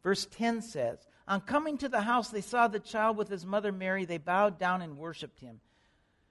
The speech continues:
Then they opened their treasures and presented him with gifts of gold, incense, and myrrh." Something that makes sorcerers a bit hard for me to believe as well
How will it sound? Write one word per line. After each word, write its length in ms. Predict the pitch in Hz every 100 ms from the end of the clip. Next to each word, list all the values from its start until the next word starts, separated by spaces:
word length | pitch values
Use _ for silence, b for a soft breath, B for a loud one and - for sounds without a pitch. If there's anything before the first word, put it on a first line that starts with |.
| _ _ _ _ -
Then 160 | 214
they 140 | 220 208
opened 360 | 226 220 214
their 120 | 208
treasures 600 | 196 - 214 202 160 143
and 140 | 147 143
presented 460 | 156 139 190 185
him 160 | 175 185
with 180 | 170 127
gifts 300 | 185 170 180
of 160 | 143
gold, 420 | 151 175 180 180 -
incense, 480 | 165 160 - 165 -
and 160 | 147 139
myrrh." 300 | 143 127 107 - _ _ _ _ _ _ _ _ _ _ _ _ _ _
Something 420 | - 233 247 233
that 160 | 196 185
makes 440 | 208 208 - - _ _
sorcerers 920 | - - 208 208 208 185 170 160 - -
a 80 |
bit 200 | 123 185 156
hard 340 | 190 185 165
for 80 | 175
me 160 | 175
to 80 | 160
believe 320 | 151 170 175
as 120 | 147 131
well 460 | 208 226 190 196